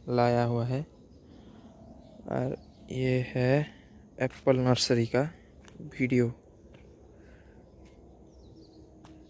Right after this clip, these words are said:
एप्पल का प्लांट जो नर्सरी तैयार किया हुआ है, एना, एचआरएमएन and <coughs> अन्य जो variety हैं।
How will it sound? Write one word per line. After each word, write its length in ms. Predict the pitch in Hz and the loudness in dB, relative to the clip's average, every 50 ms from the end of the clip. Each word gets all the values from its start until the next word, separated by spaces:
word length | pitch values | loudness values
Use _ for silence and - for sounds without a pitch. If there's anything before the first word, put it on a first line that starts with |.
| - - - - | -20 -14 -10 -8
एप्पल 360 | 127 120 - - - 127 127 | -8 -8 -6 -6 -4 -4 0
का 160 | 127 123 123 | 0 0 0
प्लांट 340 | 117 - - 127 123 127 127 | 0 -2 -4 -4 -2 -2 0
जो 120 | 123 131 123 | 0 0 0
नर्सरी 600 | 123 123 120 117 - 139 123 123 123 135 156 - - - - | 2 0 0 0 0 0 2 2 2 0 -4 -8 -12 -12 -4
तैयार 220 | - 123 123 123 120 | 0 2 2 2 0
किया 220 | - - 123 120 | 0 0 0 0
हुआ 180 | 117 120 120 120 | 0 0 -2 -4
है, 300 | 127 127 131 151 - - - - - - - - - - - - | -6 -8 -10 -12 -14 -18 -20 -20 -20 -20 -20 -20 -20 -18 -10 -6
एना, 440 | 123 127 127 127 127 131 135 143 143 - - - - - - - - - - - - - - - - - - - - - - - - - - - - _ - - - - | -4 0 2 4 4 4 4 4 0 -4 -10 -20 -20 -20 -20 -20 -20 -20 -20 -20 -20 -20 -20 -20 -20 -20 -20 -20 -20 -20 -20 -20 -20 -20 -20 -20 -20 _ -20 -20 -12 -10
एचआरएमएन 840 | 135 127 - 135 127 127 131 127 127 131 131 131 131 131 135 147 156 - - - - - - - - - - - - - - - _ _ - - - | -10 -4 0 2 4 4 4 4 4 4 2 2 2 2 0 -2 -6 -8 -14 -20 -20 -20 -20 -20 -20 -20 -20 -20 -20 -20 -20 -20 _ _ 4 8 8
and 560 | - - - 302 - - - - - - - | 10 10 10 8 8 6 6 4 4 0 -2
<coughs> 60 | - | -2
अन्य 260 | 143 131 127 127 127 | -2 -2 -2 -2 -2
जो 160 | 120 - 123 117 | -2 -2 -2 -2
variety 420 | 120 123 120 113 113 - - 120 | 0 0 0 -2 -2 -2 -4 -4
हैं। 220 | 120 117 117 - | -4 -4 -6 -6